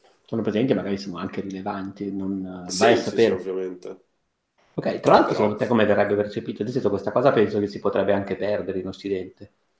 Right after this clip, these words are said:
Speaker 2: Sì, esatto. Eh, qua in Giappone credo che non, non interessi a, a molti, si divertono a, a vedere poi le pubblicità in T V in cui vengono riprese queste scenette.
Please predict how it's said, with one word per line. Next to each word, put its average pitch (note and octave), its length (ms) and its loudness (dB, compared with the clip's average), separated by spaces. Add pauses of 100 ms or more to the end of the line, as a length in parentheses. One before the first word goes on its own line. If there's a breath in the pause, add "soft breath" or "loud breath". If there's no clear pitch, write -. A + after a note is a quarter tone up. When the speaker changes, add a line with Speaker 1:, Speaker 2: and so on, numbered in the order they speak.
(420)
Speaker 2:
Sì, C#3 280 2
esatto. G2+ 800 -2
Eh, A2+ 300 -4
qua B2+ 140 0
in B2 100 -2
Giappone C3 440 -4
credo A2+ 280 -4
che G2 320 -4
non, G2 240 -8
non G#2 200 -4
interessi G2+ 640 -4
a, F2+ 260 -4
a G2+ 40 -10
molti, A2+ 540 0
si - 160 -12
divertono G#2+ 640 0
a, F#2+ 80 -6
a G2+ 80 -6
vedere G2 360 -2
poi G2+ 180 -6
le F#2+ 100 -2
pubblicità G2+ 480 -6
in G2+ 120 2
T G#2+ 140 -6
V G#2 140 -4
in G2 160 0
cui G2+ 320 -4
vengono G#2 400 -2
riprese G#2+ 480 -2
queste F#2+ 260 -10
scenette. G#2 680 -6